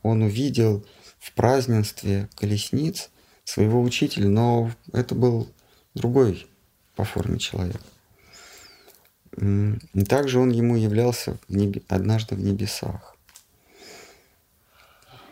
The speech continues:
И, а потом ему низошло откровение, что вот эта мантра,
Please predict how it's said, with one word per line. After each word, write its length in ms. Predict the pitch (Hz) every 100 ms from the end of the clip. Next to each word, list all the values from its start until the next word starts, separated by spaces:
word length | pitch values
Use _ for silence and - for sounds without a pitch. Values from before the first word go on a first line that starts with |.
| - _ _ _ - -
И, 420 | 92 87 90 87 82
а 80 |
потом 500 | - 87 127 139 135 -
ему 280 | - 101 107
низошло 600 | 107 107 101 104 - 107
откровение, 680 | 104 - 101 101 127 131 110
что 240 | - -
вот 180 | 95 98
эта 180 | 107 104
мантра, 520 | 104 131 175 - 107